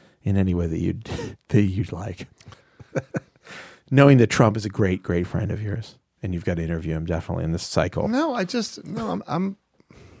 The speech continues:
Speaker 2: I've interviewed him many times, and I will interview him again. I think 'cause, you know, he's really interesting, and,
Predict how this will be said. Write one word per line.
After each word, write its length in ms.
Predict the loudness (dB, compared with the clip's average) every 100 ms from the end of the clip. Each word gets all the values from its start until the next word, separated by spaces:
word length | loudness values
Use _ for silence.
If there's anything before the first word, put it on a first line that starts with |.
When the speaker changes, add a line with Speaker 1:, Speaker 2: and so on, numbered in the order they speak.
| -20
Speaker 2:
I've 140 | -14 -2
interviewed 340 | 4 6 8
him 120 | 6 4
many 180 | 2
times, 340 | 2 2 2 2
and 80 | 2
I 40 |
will 280 | 4 4 2
interview 360 | 0 2 4
him 100 | 4
again. 340 | 2 0 -2 -4 -10 -20 -20 -20 -20 -20 _ _
I 80 | 4
think 320 | 6 6 4 -8 -2
'cause, 280 | -2 -2 -8 -8
you 120 | -4
know, 200 | -2 -4 -8 _ _ _
he's 280 | 0 0 2
really 220 | 0 0
interesting, 580 | 0 0 -2 -2 -4 -4 -2
and, 140 | -2